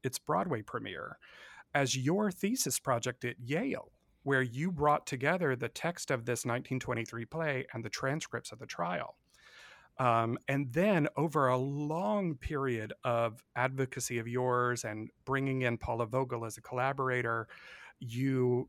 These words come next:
you, I, I, and responding to all the things you were just talking about,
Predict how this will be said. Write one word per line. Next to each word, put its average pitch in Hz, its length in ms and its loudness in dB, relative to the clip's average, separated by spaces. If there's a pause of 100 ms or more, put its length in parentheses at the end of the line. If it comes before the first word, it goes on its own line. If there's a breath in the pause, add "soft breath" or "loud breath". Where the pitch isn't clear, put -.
(160)
you, 127 420 -2 (140)
I, 135 280 2 (200)
I, 127 220 2 (200)
and 123 200 2
responding 135 600 2
to 117 140 2
all 127 100 4
the 143 120 0
things 127 200 -2
you 120 120 -2
were 110 80 -6
just - 180 -8
talking 160 400 -4
about, 110 320 -4